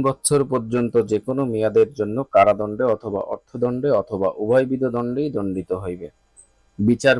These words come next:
প্রক্রিয়া। অত্র ধারার অপরাধ আমলযোগ্য নয়, জামিনযোগ্য, মীমাংসাযোগ্য নয়। মেট্রোপলিটন ম্যাজিস্ট্রেট বা প্রথম শ্রেণীর বা দ্বিতীয় শ্রেণীর ম্যাজিস্ট্রেট বা উনিশশো আটান্ন সালের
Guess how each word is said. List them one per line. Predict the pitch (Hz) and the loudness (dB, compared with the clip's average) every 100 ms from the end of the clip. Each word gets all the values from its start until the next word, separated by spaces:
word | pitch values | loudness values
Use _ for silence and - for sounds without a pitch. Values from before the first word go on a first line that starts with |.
| - | 0
প্রক্রিয়া। | 98 - 90 85 _ _ _ _ _ - | -8 -6 -4 -6 _ _ _ _ _ -2
অত্র | 113 - 147 | -2 0 0
ধারার | 127 117 113 104 98 | 2 4 6 6 2
অপরাধ | - 101 101 98 - | -2 0 0 0 -2
আমলযোগ্য | 107 110 117 117 107 113 110 | -2 -2 -2 -2 -2 -4 -2
নয়, | 107 120 - _ - | -2 -4 -12 _ -6
জামিনযোগ্য, | 104 104 120 123 117 107 117 120 123 - | -2 0 0 0 -2 -2 -2 -4 -6 -6
মীমাংসাযোগ্য | 98 104 117 - 120 107 95 98 | -2 -2 -2 -6 -6 -6 -6 -4
নয়। | 95 101 131 _ _ _ - | -4 -4 -6 _ _ _ -6
মেট্রোপলিটন | 107 - 127 120 120 117 117 107 | -6 -6 -8 -4 -4 -2 -4 -4
ম্যাজিস্ট্রেট | 98 98 - 107 107 _ 92 | -6 -2 -2 -2 -4 _ -2
বা | 95 87 | 0 0
প্রথম | 104 123 127 | -4 -6 -6
শ্রেণীর | 120 117 117 120 | -6 -6 -4 -4
বা | 101 92 | -2 -2
দ্বিতীয় | 92 101 - 113 | -2 -6 -6 -4
শ্রেণীর | 110 113 110 107 104 | -4 -4 -4 -4 -4
ম্যাজিস্ট্রেট | 92 95 - 123 127 _ _ _ - | -4 -4 -4 -4 -6 _ _ _ -6
বা | 101 107 104 - _ _ - | 4 6 6 4 _ _ -6
উনিশশো | 113 113 - 117 - | -2 0 0 0 2
আটান্ন | 107 131 135 131 | 0 0 -2 -4
সালের | - 127 123 | -4 -2 -4